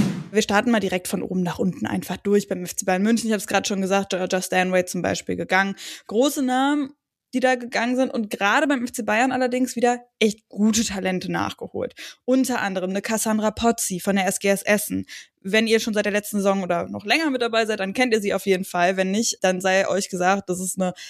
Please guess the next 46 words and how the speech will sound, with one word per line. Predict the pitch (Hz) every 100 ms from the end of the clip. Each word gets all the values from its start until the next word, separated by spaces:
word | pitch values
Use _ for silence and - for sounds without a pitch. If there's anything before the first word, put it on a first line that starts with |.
| - -
richtig, | 190 214 226 226 208
richtig | 196 196 180 -
gute | 190 185
Stürmerin. | - 196 190 185 185 -
Tolle | - 247 240
Technik, | - 214 - 208 196
Übersicht, | 220 214 202 -
die | 202
Bewegung, | 202 180 208 262 254 247 247
also | - 202
wie | 208
sie | 214
sich | 220 -
so |
in | 202
den | 202 185
Räumen | 185 233 240
bewegt, | 190 196 202
das | 190
ist, | 196 - - - -
das | -
gibt | 196 -
so | 196 285
viel | 320 226
Potenzial | - - 180 175 180 175 175
her | 190 196 -
und | 185
ich | - _ - _ -
bin | 285
mir | 349
nicht | 349 -
ganz | 330 330
sicher, | 311
ob | 294
der | 285
Schritt | - 262
zum | 254 247
F | -
C | 240
Bayern | 240 233
München | 240 233
vielleicht | 240 240 640 -
ein | 254
bisschen | 226 202
früh | 190 185
war. | 190